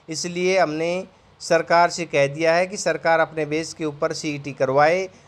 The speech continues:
एचटेट की तर्ज के ऊपर सीईटी करवा कर और पास अभ्यर्थी हमें सौंप दे, उसके बाद हम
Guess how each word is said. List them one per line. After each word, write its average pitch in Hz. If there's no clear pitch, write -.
एचटेट 170
की 170
तर्ज 156
के 175
ऊपर 160
सीईटी 151
करवा 147
कर 180
और 180
पास 160
अभ्यर्थी 143
हमें 139
सौंप 127
दे, 143
उसके 156
बाद 143
हम 151